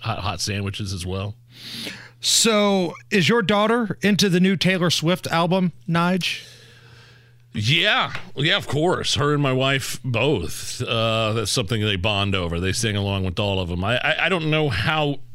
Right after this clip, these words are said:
Speaker 1: I, I think they were on it the next morning when it, when her latest album came out. You know what I mean? I think
Speaker 2: Midnights is
Speaker 1: yeah.
Speaker 2: her new album.
Speaker 1: Yeah, so
Speaker 2: And, like, all the ten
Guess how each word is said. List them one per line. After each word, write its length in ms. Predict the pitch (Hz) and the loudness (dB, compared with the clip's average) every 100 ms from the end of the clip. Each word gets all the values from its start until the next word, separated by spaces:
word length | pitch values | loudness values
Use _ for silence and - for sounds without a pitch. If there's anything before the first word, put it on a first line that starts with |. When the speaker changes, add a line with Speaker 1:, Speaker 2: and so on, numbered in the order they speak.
| - - - 90 - | -14 -16 -16 -12 -6
Speaker 1:
I, 180 | 117 123 | -4 -2
I 40 | |
think 200 | 147 220 | -2 -4
they 100 | 214 | -2
were 120 | 156 147 | 0 0
on 120 | 151 | 0
it 60 | 120 - 135 - | -2 -6 -8 -8
the 200 | 135 127 | -4 -2
next 340 | 131 139 - | -2 -2 -2
morning 420 | 123 123 123 113 | 0 2 2 0
when 120 | 107 110 | 0 -2
it, 380 | 101 123 117 | -2 -6 -6
when 160 | 110 117 | -4 -4
her 120 | 110 | -4
latest 340 | 104 107 101 107 | -2 0 0 0
album 300 | 95 90 87 | -2 -2 -4
came 240 | 95 82 | -4 -4
out. 240 | 78 69 - - - - - | -6 -8 -14 -20 -20 -20 -12
You 100 | - | -2
know 60 | 110 | 2
what 100 | 139 | 4
I 20 | |
mean? 160 | 175 - | 4 4
I 20 | |
think 60 | 185 | 4
Speaker 2:
Midnights 360 | 151 135 131 | 4 2 0
is 60 | 131 | 2
Speaker 1:
yeah. 140 | 135 117 | 4 4
Speaker 2:
her 100 | 147 | 4
new 200 | 147 143 | 4 4
album. 440 | 135 113 101 95 | 2 2 0 0
Speaker 1:
Yeah, 260 | 107 104 92 | 0 0 -2
so 220 | 87 104 | -2 0
Speaker 2:
And, 160 | 147 151 | 2 2
like, 180 | 151 - | 0 0
all 260 | 185 226 233 | 2 2 2
the 120 | 196 | 0
ten 600 | - - 208 208 190 160 | 0 2 4 4 4 2